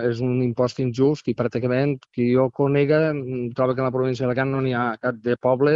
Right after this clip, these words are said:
o possiblement algun, però qui jo sàpiga, jo no havia sentit mai això. Eh, també, eh, diuen coses controvèrsies, perquè estaven dient que no havia normativa. Sí, ja, ja havia una normativa al Calalí que ja regulava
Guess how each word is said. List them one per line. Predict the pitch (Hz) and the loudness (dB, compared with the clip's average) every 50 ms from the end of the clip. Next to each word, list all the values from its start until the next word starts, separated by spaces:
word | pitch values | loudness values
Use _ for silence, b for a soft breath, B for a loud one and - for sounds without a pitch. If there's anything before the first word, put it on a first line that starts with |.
| 160 147 | 4 2
o | 123 - | 0 -2
possiblement | - 113 110 - 120 113 117 123 127 120 135 | -6 -8 -8 -6 -4 -4 -2 -4 -2 0 0
algun, | 131 123 123 135 139 131 | 0 2 0 0 -2 -2
però | 131 117 110 113 110 - b b b b b b b | -2 -2 0 0 -2 -4 b b b b b b b
qui | - 127 127 | 0 2 2
jo | 123 120 | 2 4
sàpiga, | - 131 123 - 127 135 139 135 | 0 -2 -2 0 0 0 2 2
jo | 131 127 | 2 2
no | 131 131 | 0 0
havia | 127 131 127 123 | 0 0 0 0
sentit | - 123 113 - 127 123 120 120 | -2 -4 -2 -2 -2 0 0 0
mai | 120 123 120 | 0 0 -2
això. | 113 - 127 120 123 123 - _ _ _ _ _ _ _ _ _ _ _ _ - 117 113 | 0 0 0 0 0 -2 -6 _ _ _ _ _ _ _ _ _ _ _ _ -6 -4 -2
Eh, | 110 107 107 107 107 107 104 | -2 -2 -2 -2 -4 -2 -2
també, | 120 117 117 120 127 135 139 139 135 | 0 0 2 4 4 4 4 4 2
eh, | 135 135 135 131 127 - - 123 127 - 143 135 139 | 2 0 -2 -6 -8 -10 -12 -14 -12 -12 -6 0 2
diuen | 147 147 147 131 | 4 4 4 2
coses | 147 147 147 151 - | 0 0 0 -2 -2
controvèrsies, | - 165 156 127 131 131 135 147 151 - 190 160 - - | -2 -2 -2 0 2 2 2 2 2 2 0 0 2 0
perquè | 143 127 - 127 | -2 0 0 -2
estaven | - - 135 139 143 135 | -2 0 0 0 2 2
dient | 143 139 151 156 | 2 2 2 2
que | 135 135 | 2 0
no | 127 131 | 0 2
havia | 127 135 135 135 | 2 2 2 2
normativa. | 139 135 135 131 139 131 123 143 143 151 156 147 | 2 2 2 2 0 0 2 2 4 4 2 2
Sí, | - 131 120 135 151 | 2 0 0 0 2
ja, | 139 110 113 110 113 113 117 120 113 113 | 0 0 0 2 2 2 2 2 2 2
ja | 123 120 | 0 0
havia | 117 123 127 131 | 2 2 2 2
una | 131 131 127 | 2 0 -4
normativa | 131 143 151 156 147 - - 139 143 147 | -4 -6 -4 -6 -8 -2 0 0 0 0
al | 143 - | 0 2
Calalí | 147 143 139 143 147 143 | 0 2 2 2 0 -2
que | - - 135 | -2 -2 -2
ja | 135 131 | 0 0
regulava | 127 131 127 127 131 131 127 123 127 131 135 143 | 0 0 0 2 2 4 4 2 2 0 -2 -4